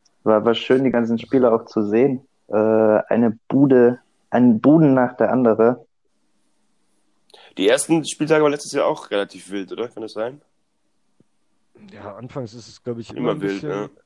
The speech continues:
Speaker 2: Einspielen.
Speaker 3: Es wird sich einspielen, aber grad auch halt dadurch,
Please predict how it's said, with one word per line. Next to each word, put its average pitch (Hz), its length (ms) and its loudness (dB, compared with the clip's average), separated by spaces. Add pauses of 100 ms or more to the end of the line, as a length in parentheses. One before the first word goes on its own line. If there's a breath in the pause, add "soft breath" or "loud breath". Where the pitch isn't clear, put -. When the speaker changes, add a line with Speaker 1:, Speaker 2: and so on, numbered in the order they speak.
Speaker 2:
Einspielen. 101 680 -8 (120)
Speaker 3:
Es - 180 -20
wird - 140 -20
sich - 220 -14
einspielen, 139 520 -14
aber 113 220 -8
grad 113 260 -6
auch 110 140 -8
halt 110 220 -6
dadurch, 117 240 -8